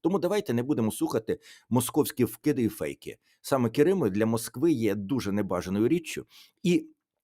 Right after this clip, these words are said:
найганебніші авантюристи в Україні, чомусь саме проти них завжди починали різні інформаційні атаки. Все, пройшли це питання.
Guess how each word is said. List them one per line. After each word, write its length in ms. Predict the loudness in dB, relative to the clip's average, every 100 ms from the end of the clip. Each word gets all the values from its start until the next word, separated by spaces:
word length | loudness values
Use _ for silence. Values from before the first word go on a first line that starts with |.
| -16 -4
найганебніші 800 | 0 0 2 0 -2 -6 -8 -6
авантюристи 520 | -6 -2 -2 -2 -4
в 40 |
Україні, 340 | -4 -2 -2 -2
чомусь 300 | -2 -2 0
саме 220 | -2 -2
проти 280 | -4 -2 -2
них 160 | -2
завжди 300 | -2 -2 -2
починали 560 | -4 -4 -4 -2 2 0 -2 -14 0
різні 600 | 6 6 6 0 0 0
інформаційні 680 | -2 -2 -4 -4 -4 -4 -4
атаки. 420 | -8 -16 -16 -20 _ _ _ _ _ _ _ _
Все, 280 | -6 -4 -4 -8 _
пройшли 420 | -8 -6 -6 -6
це 120 | -8
питання. 600 | -10 -4 -2 0 0 -2